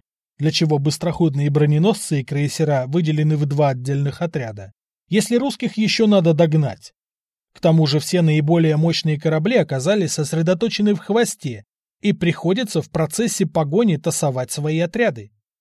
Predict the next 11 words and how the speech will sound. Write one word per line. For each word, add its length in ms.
После 280
долгого 520
и 80
безрезультатного 1000
обстрела 460
Навика 640
Камимура 540
попытался 680
обнаружить 600
русские 380
транспорты 720